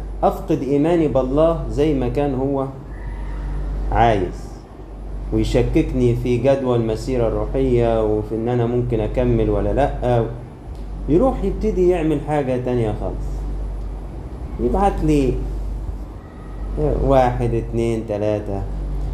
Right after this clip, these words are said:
"وانت يا فلان، ايه تدبيرك الروحي؟ ماشي ازاي في حياتك الروحية؟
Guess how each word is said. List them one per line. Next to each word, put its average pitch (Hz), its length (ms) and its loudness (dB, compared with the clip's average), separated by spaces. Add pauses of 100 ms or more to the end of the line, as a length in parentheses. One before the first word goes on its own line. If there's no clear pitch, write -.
(220)
"وانت 247 220 2
يا 135 140 6
فلان، 123 480 2 (1400)
ايه 277 200 4
تدبيرك 123 580 2
الروحي؟ 110 520 2 (160)
ماشي 247 240 0
ازاي 120 320 2
في 120 120 -2
حياتك 107 400 0
الروحية؟ 98 480 -2